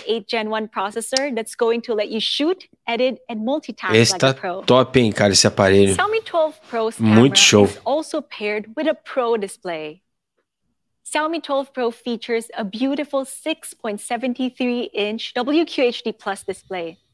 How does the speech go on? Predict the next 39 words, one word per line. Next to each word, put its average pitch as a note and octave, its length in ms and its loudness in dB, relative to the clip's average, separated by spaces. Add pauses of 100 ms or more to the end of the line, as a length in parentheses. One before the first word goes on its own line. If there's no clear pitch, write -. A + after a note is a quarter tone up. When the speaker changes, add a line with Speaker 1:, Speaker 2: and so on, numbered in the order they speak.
(420)
Speaker 1:
using D#4+ 420 2
the A#3+ 120 2
leading A#3 460 0
power-efficient C4 800 -4 (140)
E D#4 160 2
five A#3 400 -6
amoled A3 580 -2
material. F3 640 -10 (640)
And A#3+ 140 0
like B3 340 0
the A#3+ 80 0
Xiaomi G#3+ 340 -4
twelve, F3 380 -6 (100)
Speaker 2:
Ó, G#2 140 8
uma G2+ 160 8
Speaker 1:
it's - 100 2
Speaker 2:
tela B2 260 6
Speaker 1:
also - 120 0
an C3+ 80 8
Speaker 2:
E C#3+ 40 6
cinco C#3+ 480 6
Speaker 1:
award-winning A#2 220 10
Speaker 2:
líder D3+ 180 10
em C#3 180 10
eficiência C3+ 500 6
Speaker 1:
display, C3 120 8
Speaker 2:
energética, A2+ 440 6
essa - 140 6
Speaker 1:
receiving G#2+ 100 2
Speaker 2:
tela G#2+ 160 6
Speaker 1:
the G#2+ 60 4
Speaker 2:
amoled A2 180 6
Speaker 1:
highest G#2+ 260 4
Speaker 2:
dele. G2+ 240 8
Speaker 1:
A - 80 0
plus - 140 -10
rating A3 420 0
from F4+ 160 -4
DisplayMate. B3 640 -2